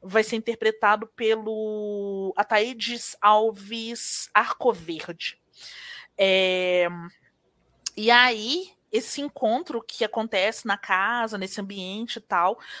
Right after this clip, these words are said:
vai trazer alguns sentimentos profundos, algumas brigas, né, os ressentimentos familiares e tal.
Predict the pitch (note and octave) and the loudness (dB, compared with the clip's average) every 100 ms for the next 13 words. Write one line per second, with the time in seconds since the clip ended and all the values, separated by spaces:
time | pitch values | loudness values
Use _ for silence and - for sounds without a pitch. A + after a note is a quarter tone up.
0 | - - A3 G#3+ A#3 B3+ B3+ G#3 G#3 G#3+ | -8 2 2 4 2 2 0 -2 2 2
1 | G#3+ A3+ B3 A#3 C4 G#3 G3+ B3 A#3+ G3+ | 0 -4 -4 -6 -6 -6 -6 -6 -8 -8
2 | - F3 E3+ _ - - - F#3+ A#3 A3+ | -8 -8 -16 _ -6 -6 -6 -4 -2 -4
3 | G#3+ F#3 F#3+ F#3 G#3 F3+ F3+ G3 A3+ G3+ | -4 -2 -4 -2 -8 -8 -10 -8 -10 -8
4 | F3 F3+ E3+ F#3 F#3 F#3+ G3+ G3 G3 F#3+ | -4 -2 -2 -4 -6 -6 -8 -8 -8 -6
5 | G3 G#3 A3 F#3 G3+ G3 - F#3 F#3 B3 | -6 -4 0 0 0 -4 -4 0 2 0